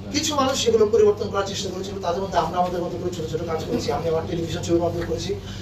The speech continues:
জামিল ভাই, আহ, আপনার যদি অনেকের মনে থাকবে, বিরানব্বই সালে বা একানব্বই, বিরানব্বই সালে বোধহয় বিষাদ সিন্ধুর মতো কাজ করেছিলাম। আহ, ওই সময় মঞ্চে ইসলামী মিথ আনার কারণে জামিল ভাইকে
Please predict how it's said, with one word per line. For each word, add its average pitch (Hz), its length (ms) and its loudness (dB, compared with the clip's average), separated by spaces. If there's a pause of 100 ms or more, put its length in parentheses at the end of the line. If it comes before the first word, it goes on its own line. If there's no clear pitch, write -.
(160)
জামিল 190 260 4
ভাই, 208 320 6 (320)
আহ, 175 140 2
আপনার 202 340 2
যদি 202 240 2 (120)
অনেকের 190 240 -2
মনে 196 180 0
থাকবে, 175 280 -4
বিরানব্বই 185 440 0
সালে 175 340 2 (340)
বা 175 100 4
একানব্বই, 170 360 -2
বিরানব্বই 170 360 6
সালে 151 180 -2
বোধহয় 170 280 -4 (380)
বিষাদ 233 240 6
সিন্ধুর 202 300 2
মতো 165 140 -4
কাজ 156 160 -4
করেছিলাম। - 340 -10 (540)
আহ, 170 100 2 (320)
ওই 247 200 10
সময় 254 380 0
মঞ্চে 220 460 0 (320)
ইসলামী 240 380 4
মিথ 220 260 0
আনার 208 220 0
কারণে 202 200 -2
জামিল 180 240 -4
ভাইকে 170 340 -2